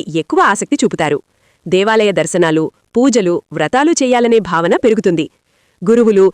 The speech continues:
సద్గురువుల సాన్నిధ్యం కలిగే అవకాశముంది. మనసుకు ప్రశాంతత లభిస్తుంది.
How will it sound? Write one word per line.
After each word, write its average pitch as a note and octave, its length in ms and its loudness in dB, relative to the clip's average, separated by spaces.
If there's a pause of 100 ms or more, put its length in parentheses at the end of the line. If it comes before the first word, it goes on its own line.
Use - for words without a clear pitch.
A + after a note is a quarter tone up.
(200)
సద్గురువుల E4 560 2
సాన్నిధ్యం G#3+ 500 0
కలిగే G3+ 300 0 (100)
అవకాశముంది. D#3+ 580 -2 (520)
మనసుకు F#3 440 0
ప్రశాంతత F#3 540 -2
లభిస్తుంది. F3+ 480 -2